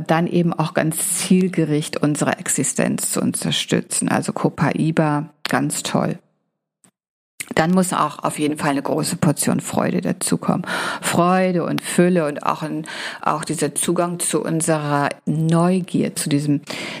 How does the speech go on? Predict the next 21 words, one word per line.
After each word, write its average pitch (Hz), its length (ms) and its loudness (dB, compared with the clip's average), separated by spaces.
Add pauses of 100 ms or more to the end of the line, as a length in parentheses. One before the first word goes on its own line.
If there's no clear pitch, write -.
zu - 180 0
dieser, 147 600 0
äh, 151 200 0 (480)
zu - 140 0
diesem 143 420 0 (100)
Entdeckertum. 160 1080 -2
Was 143 220 -2
steckt - 360 -2
denn 156 160 0
da 135 160 0
eigentlich, 151 680 -2
äh, 190 300 0
wirklich 165 460 0
noch 156 220 -4
alles 151 460 -2
drin? 170 340 2 (220)
Was - 240 0
möchte 160 400 0
gefördert 156 760 0
werden? 143 460 0 (360)
Äh, 147 200 2